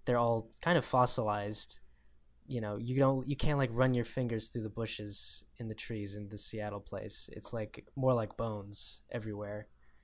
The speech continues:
Uh, so you have that part of it. You're kind of being on rails. They reference Jurassic Park,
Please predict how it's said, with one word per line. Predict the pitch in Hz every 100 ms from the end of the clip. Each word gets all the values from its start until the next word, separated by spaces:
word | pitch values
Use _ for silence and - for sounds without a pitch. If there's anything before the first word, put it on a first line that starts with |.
| _ - - -
Uh, | 117 110
so | 107 139
you | 135
have | 139 131
that | 135 131 -
part | 120 107
of | 104
it. | 104 107 - - -
You're | 117
kind | 120 117
of | 107 -
being | 135 123
on | 117 110
rails. | 117 117 117 113 113 110 - - - -
They | 127
reference | 117 120 123 -
Jurassic | - 113 110 - -
Park, | - 113 110 107 -